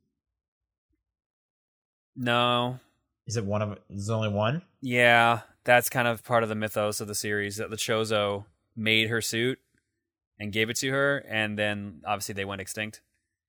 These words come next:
Speaker 2: Oh,
Speaker 1: So
Speaker 2: but what if there's, like, a secret Chozo person left?
Speaker 1: I mean, they could do that, but then all the weird shit they had about, like, the suit fusing to her body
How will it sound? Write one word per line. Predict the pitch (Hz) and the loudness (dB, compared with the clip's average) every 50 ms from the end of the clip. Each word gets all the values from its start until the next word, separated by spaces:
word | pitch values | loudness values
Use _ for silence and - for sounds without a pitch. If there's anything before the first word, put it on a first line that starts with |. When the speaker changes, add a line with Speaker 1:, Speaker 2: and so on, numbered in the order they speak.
| _ _ _ _ _ | _ _ _ _ _
Speaker 2:
Oh, | 95 92 | -8 -6
Speaker 1:
So | 87 85 90 101 92 90 | -4 -2 -2 0 2 2
Speaker 2:
but | 123 | 4
what | 117 131 135 | 4 4 4
if | 135 - | 4 2
there's, | - 147 135 131 | 2 2 2 4
like, | 143 135 131 | 4 4 4
a | 131 | 2
secret | 131 - - 135 127 - - 131 127 107 | 2 0 0 -2 -4 -4 -4 -4 -6 -4
Chozo | - - 131 127 131 120 123 107 98 | -4 -2 0 0 0 0 0 -2 -2
person | - - 98 92 - 92 92 90 | -2 -4 -4 -4 -4 -8 -8 -8
left? | 90 87 87 - | -8 -8 -4 2
Speaker 1:
I | 135 135 147 | 2 4 4
mean, | 156 156 151 151 | 6 4 4 4
they | 156 160 156 | 4 2 2
could | - 175 175 170 | 2 0 -2 0
do | 143 131 120 110 | 0 0 0 2
that, | 107 104 101 101 104 101 | 4 4 2 2 0 0
but | 107 110 107 | -2 -2 0
then | 123 123 | 2 4
all | 127 127 131 135 | 6 6 6 4
the | 135 | 4
weird | 131 127 135 135 135 135 127 | 0 0 0 2 2 2 0
shit | - - 127 127 | -2 -2 -2 0
they | 127 123 | 0 2
had | 120 123 120 | 4 6 6
about, | 120 120 113 | 6 4 2
like, | 110 113 110 - - | 2 0 0 -2 -2
the | 117 113 107 101 | -4 -4 -4 -4
suit | - - - - 123 120 117 110 | -4 -4 -2 -2 -4 -4 -6 -8
fusing | - - 110 113 110 113 113 110 | -10 -6 -6 -4 -4 -4 -6 -6
to | - 120 | -4 -4
her | 113 107 | -4 -4
body | 98 98 101 95 101 107 110 113 113 113 120 | -2 0 2 2 4 2 2 0 -2 -4 -8